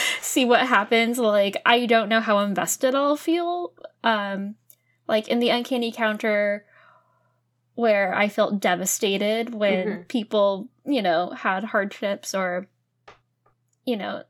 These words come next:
Speaker 1: Hotel de Luna, where Alex still feels
Speaker 2: <laughs>
Speaker 1: devastated.
Speaker 2: Alex
Speaker 1: Like <laughs>
Speaker 2: stopped watching K-dramas.
Speaker 1: Yes. I don't think that will be happening, but it might just be, like, a fun little distraction.
Speaker 2: A fun little love drama.
Speaker 1: Yeah.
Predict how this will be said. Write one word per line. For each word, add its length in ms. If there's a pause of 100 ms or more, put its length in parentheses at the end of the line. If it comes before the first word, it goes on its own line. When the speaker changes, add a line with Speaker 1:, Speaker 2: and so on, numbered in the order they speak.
Speaker 1:
Hotel 300
de 100
Luna, 360
where 440
Alex 460 (100)
still 260
feels 320
Speaker 2:
<laughs> 100
Speaker 1:
devastated. 720 (120)
Speaker 2:
Alex 380
Speaker 1:
Like 80
<laughs> 0
Speaker 2:
stopped 300
watching 420
K-dramas. 840 (340)
Speaker 1:
Yes. 680 (960)
I 120
don't 160
think 160
that 180
will 80
be 120
happening, 520
but 160
it 120
might 180
just 180
be, 120
like, 160
a 100
fun 340
little 460 (1000)
distraction. 840 (180)
Speaker 2:
A 80
fun 240
little 200
love 220
drama. 440 (500)
Speaker 1:
Yeah. 360